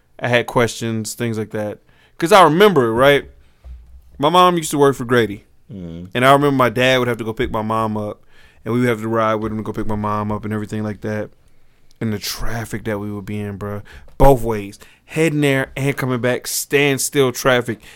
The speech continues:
Speaker 1: And the things that you would see.
Speaker 2: Mm-hmm.
Speaker 1: Right? I go to the barbershop.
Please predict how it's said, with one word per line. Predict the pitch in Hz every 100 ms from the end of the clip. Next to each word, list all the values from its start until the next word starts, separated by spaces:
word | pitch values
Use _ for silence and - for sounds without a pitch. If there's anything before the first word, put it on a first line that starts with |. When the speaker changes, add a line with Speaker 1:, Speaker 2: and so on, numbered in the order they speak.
| -
Speaker 1:
And | 127
the | 117
things | - 147 143
that | 127 120
you | 123
would | 107
see. | - - 190 180 107 113 _ -
Speaker 2:
Mm-hmm. | 90 82 90 113 110
Speaker 1:
Right? | 135 156 - _ _ _ _ _ _ _ _ _ _ _ _ _ _ _ _
I | -
go | 151
to | 135
the | 113
barbershop. | 113 110 107 107 101